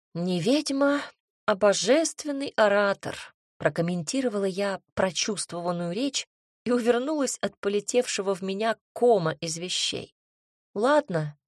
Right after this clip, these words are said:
схожу с тобой". "Тогда переодевайся. И так хороша", отмахнулась я. "Даже и не мечтай идти в этом.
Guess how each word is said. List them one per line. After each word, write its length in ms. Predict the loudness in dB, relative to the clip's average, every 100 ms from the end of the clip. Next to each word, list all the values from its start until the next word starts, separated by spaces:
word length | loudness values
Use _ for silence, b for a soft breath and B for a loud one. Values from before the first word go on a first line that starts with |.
| -12
схожу 420 | -2 0 0 -2
с 80 | -2
тобой". 480 | -2 -2 -4 -6 -16 _ _ _ _ _ _ -10
"Тогда 460 | -8 -4 0 0
переодевайся. 920 | 4 6 6 6 4 2 0 -4 -8 -10 _ _ _ _ _ _
И 100 | -4 0
так 240 | 2 2
хороша", 560 | 0 -2 -2 -2 -6 -8 -14 _ _
отмахнулась 760 | -4 -2 -2 -2 -4 -2 -4 -6
я. 200 | -8 -10 _ _ _ _ _ _
"Даже 640 | -8 0 2 4 2 0
и 200 | 0 0
не 180 | 2 2
мечтай 800 | 2 0 -2 -2 0 2 0 -2
идти 500 | -2 -4 _ -4 -4
в 140 | 0 2
этом. 560 | 2 2 -2 0 -2